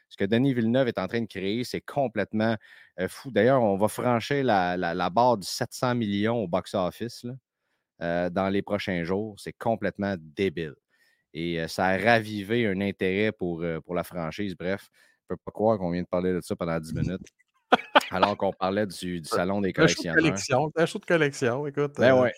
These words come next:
Speaker 2: on, on peut dire que c'est peut-être un épisode qui était un peu moins carte cette semaine, non ?
Speaker 1: Euh, ben non, mais c'est, c'est un épisode de show. Puis,
Speaker 2: Ben,
Speaker 1: tu sais,
Speaker 2: c'est ça.
Speaker 1: c'est, c'est, c'est un show de cartes qui parle de show de cartes. C'est quand même pas si pire.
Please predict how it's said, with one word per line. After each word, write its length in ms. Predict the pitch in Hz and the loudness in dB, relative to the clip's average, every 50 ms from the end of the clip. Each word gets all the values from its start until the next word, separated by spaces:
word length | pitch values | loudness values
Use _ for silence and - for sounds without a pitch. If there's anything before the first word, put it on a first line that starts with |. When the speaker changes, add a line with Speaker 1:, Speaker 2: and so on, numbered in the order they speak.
| _ _ _ _ _ _ _ - | _ _ _ _ _ _ _ -2
Speaker 2:
on, 120 | - 117 - | 0 2 2
on 40 | 120 | 2
peut 140 | 117 147 143 | 4 2 2
dire 140 | 135 170 | 4 2
que 60 | 175 - | 2 2
c'est 100 | 156 127 | 2 2
peut-être 180 | - 180 180 | 2 2 4
un 160 | 165 151 135 | 4 4 4
épisode 400 | 123 123 - 123 120 139 165 165 | 2 2 0 0 0 0 0 0
qui 100 | 151 - | 0 -4
était 160 | 117 110 - 117 | -4 0 2 2
un 80 | 120 | 2
peu 140 | 120 - 117 | 2 2 0
moins 260 | 117 117 120 127 123 | 0 2 2 2 0
carte 320 | 110 - - 135 143 - - | 0 2 2 0 0 0 -4
cette 160 | - 101 - | -10 -8 -6
semaine, 380 | - 101 95 95 110 143 147 | -6 -6 -4 -4 -6 -6 -6
non ? 160 | 139 139 143 143 _ _ _ _ - - - - - - - - _ _ _ - | -6 -8 -8 -10 _ _ _ _ -20 -20 -20 -20 -20 -20 -20 -20 _ _ _ 2
Speaker 1:
Euh, 480 | 90 101 107 110 113 113 113 113 113 104 | 4 6 8 8 8 8 6 6 6 6
ben 140 | 98 127 | 8 8
non, 120 | 160 180 165 | 8 8 8
mais 180 | 123 110 95 | 6 4 2
c'est, 140 | 90 - 123 | 0 -2 -2
c'est 100 | 113 - | 2 4
un 100 | 135 139 | 4 6
épisode 400 | 156 156 - 120 120 180 196 160 | 4 4 2 6 6 6 8 8
de 100 | 127 127 | 8 6
show. 420 | 120 - - - - 170 151 - _ _ _ - - | 6 4 2 4 4 4 2 2 _ _ _ -20 -12
Puis, 200 | - 101 101 101 | -6 -4 -2 -2
Speaker 2:
Ben, 80 | 95 87 | -2 0
Speaker 1:
tu 60 | 117 | 0
sais, 80 | 135 135 | 0 0
Speaker 2:
c'est 20 | |
ça. 100 | 123 - | 0 -2
Speaker 1:
c'est, 200 | 113 101 95 95 | -2 -2 -2 -2
c'est, 320 | 90 82 95 95 92 90 85 | -4 -4 -4 -4 -4 -4 -4
c'est 120 | - - | -2 -2
un 80 | 104 107 | -2 0
show 200 | - - 123 113 | 0 0 -2 0
de 60 | - | 2
cartes 240 | - 143 151 - - | 2 2 2 0 -2
qui 80 | - | 0
parle 180 | - 123 120 117 | 2 2 4 4
de 100 | 107 98 | 2 0
show 240 | - - 127 123 123 | 0 -2 -6 -6 -4
de 140 | 113 92 | -4 -4
cartes. 320 | 82 - 117 107 127 143 _ _ _ | -4 -2 -2 -4 -4 -4 _ _ _
C'est 120 | _ - 98 | _ -6 -4
quand 60 | 95 | -4
même 140 | 98 101 98 | -4 -4 -4
pas 120 | - 95 | -4 -6
si 140 | - - - | -6 -6 -4
pire. 260 | - 104 110 123 120 | -4 -4 -4 -4 -8